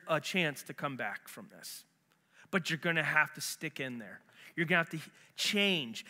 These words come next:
And maybe what needs changed is your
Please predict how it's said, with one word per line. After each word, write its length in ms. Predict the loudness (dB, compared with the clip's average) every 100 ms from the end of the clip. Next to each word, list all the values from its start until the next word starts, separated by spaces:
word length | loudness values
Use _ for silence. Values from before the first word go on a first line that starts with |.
| -4
And 200 | -2 2
maybe 320 | 2 4 2
what 180 | -2 -2
needs 300 | -2 -2 -2
changed 680 | 0 2 4 2 0 -6 -10
is 240 | -6 -4 -2
your 160 | -4